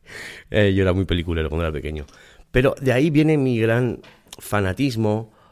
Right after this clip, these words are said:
o mis gustos por las armas. También sé que hay mucha gente ahí fuera en el mundo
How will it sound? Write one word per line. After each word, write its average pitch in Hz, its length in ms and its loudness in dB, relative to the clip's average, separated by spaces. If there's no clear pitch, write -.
o 85 380 0
mis 87 200 -4
gustos 98 500 -2
por 85 340 -6
las 82 280 -6
armas. 82 440 -8
También 117 300 2
sé 135 260 2
que 127 80 -4
hay 117 60 0
mucha 120 240 -4
gente 123 280 -4
ahí 117 60 -2
fuera 113 300 -2
en 104 60 0
el 107 60 2
mundo 107 480 0